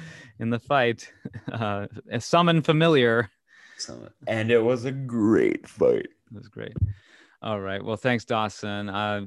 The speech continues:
Speaker 1: any, any last thoughts, uh, or anything to plug?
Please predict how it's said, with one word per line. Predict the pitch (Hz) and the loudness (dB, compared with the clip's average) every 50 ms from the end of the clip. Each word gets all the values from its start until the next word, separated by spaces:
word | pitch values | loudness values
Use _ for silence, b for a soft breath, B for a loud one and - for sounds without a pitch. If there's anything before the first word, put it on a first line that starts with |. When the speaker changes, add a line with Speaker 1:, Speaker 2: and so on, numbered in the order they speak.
| - - | -10 -8
Speaker 1:
any, | - 120 127 135 131 120 127 - - | -4 -2 0 0 0 -2 -4 -8 -8
any | - 127 131 123 | -4 -2 -2 0
last | 120 117 117 117 107 - - - | 2 2 2 2 0 -2 -4 -2
thoughts, | 110 107 107 107 107 - - - - 110 | 0 2 2 2 0 -2 -6 -8 -4 -2
uh, | 107 101 101 101 98 - | 0 0 2 0 0 0
or | 104 101 98 98 101 98 | 0 0 0 0 0 -2
anything | 101 101 98 - - 101 95 | -4 -4 -6 -8 -8 -10 -10
to | 92 - | -10 -12
plug? | - - - 87 80 82 82 | -12 -12 -10 -8 -8 -8 -8